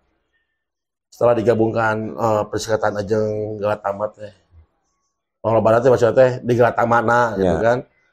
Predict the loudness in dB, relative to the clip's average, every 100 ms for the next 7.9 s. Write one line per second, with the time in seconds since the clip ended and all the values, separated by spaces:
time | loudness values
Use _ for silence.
0 | _ _ 0 0 0 0 0 2 4 4
1 | 4 2 4 4 4 2 -2 _ _ _
2 | _ _ -4 -2 -4 -4 -4 -4 -2 -2
3 | 0 -2 -2 -4 0 0 2 0 2 2
4 | 2 2 4 4 4 2 -6 -14 _ _
5 | 0 2 4 2 2 2 0 0 0 0
6 | -2 _ _ _ _ 2 2 2 2 4
7 | 2 2 0 2 0 2 2 0 -2